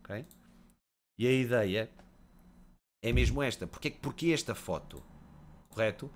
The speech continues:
Estas fotos são iguais, meu. Nós já vimos a traseira. Pronto, isto é uma boa foto.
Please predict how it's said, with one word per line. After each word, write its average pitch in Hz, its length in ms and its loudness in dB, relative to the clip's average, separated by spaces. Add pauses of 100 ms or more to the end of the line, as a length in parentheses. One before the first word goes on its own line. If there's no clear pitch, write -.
(120)
Estas 160 200 -4
fotos - 260 0
são 185 100 0
iguais, 175 460 0
meu. 71 200 -10 (380)
Nós 143 140 0
já 165 100 4
vimos 160 320 2
a 117 80 0
traseira. 80 560 -8 (340)
Pronto, 95 300 -6
isto 117 140 -2
é 175 40 4
uma 180 120 4
boa 143 180 -2
foto. - 480 -10